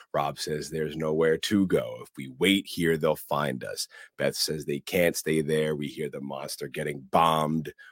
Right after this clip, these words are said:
We hear it screaming. Rob faces the camera to himself. We hear the bomb sirens go off. The Spielberg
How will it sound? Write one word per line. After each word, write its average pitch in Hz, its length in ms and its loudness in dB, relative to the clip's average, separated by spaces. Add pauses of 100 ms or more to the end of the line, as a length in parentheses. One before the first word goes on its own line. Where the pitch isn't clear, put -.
(100)
We 76 120 0
hear 76 280 0
it 69 100 2
screaming. - 500 0 (2250)
Rob 90 240 10
faces 80 260 6
the 80 80 -2
camera 80 300 4
to 78 80 2
himself. 90 600 4
We 76 100 -4
hear 78 120 0
the 73 80 -6
bomb 76 360 2
sirens 73 500 0
go 71 240 4
off. - 540 8 (400)
The - 100 -10
Spielberg 78 960 0